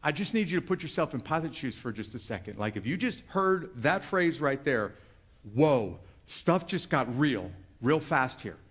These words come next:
'Cause I thought this guy was just a criminal. I thought this guy had just made some mistakes." And I get it, you have some laws. But if we're talking about whether or not this guy is the King of the Jews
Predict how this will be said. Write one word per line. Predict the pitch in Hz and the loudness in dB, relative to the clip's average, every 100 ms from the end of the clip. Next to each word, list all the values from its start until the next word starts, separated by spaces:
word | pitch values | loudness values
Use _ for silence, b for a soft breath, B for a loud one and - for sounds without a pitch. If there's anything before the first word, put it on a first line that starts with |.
| B B B | B B B
'Cause | - 139 | -2 4
I | 185 | 4
thought | 233 220 | 4 2
this | 220 - | 4 2
guy | 196 170 | 4 4
was | 156 | 2
just | 147 160 147 | -2 -4 -4
a | |
criminal. | - 180 147 92 - - | 0 2 2 -2 -6 -2
I | 135 | 0
thought | 175 214 190 | 4 2 2
this | 180 | -2
guy | - 160 | 2 2
had | 156 156 | 2 0
just | 160 165 | -2 0
made | 156 147 | 0 0
some | 147 147 | -2 -2
mistakes." | 127 123 139 110 - | -2 0 -2 -2 -2
And | 165 | 2
I | 165 | 2
get | 143 220 | 4 4
it, | 220 - | 4 2
you | 143 | 0
have | 147 156 151 | 2 2 0
some | 131 | -2
laws. | 113 147 120 104 - B B B | 2 2 2 0 -10 B B B
But | 151 | 2
if | 131 | 4
we're | 156 | 4
talking | 262 202 240 226 | 4 4 4 4
about | 190 143 127 | 4 4 4
whether | 175 190 | 4 4
or | 156 | 4
not | 156 170 165 | 4 2 0
this | 175 175 | 0 2
guy | 160 160 | 2 2
is | 139 | 0
the | 147 | -2
King | - 190 | 0 0
of | 185 | 0
the | 143 | -2
Jews | 120 175 214 208 | 0 0 0 -2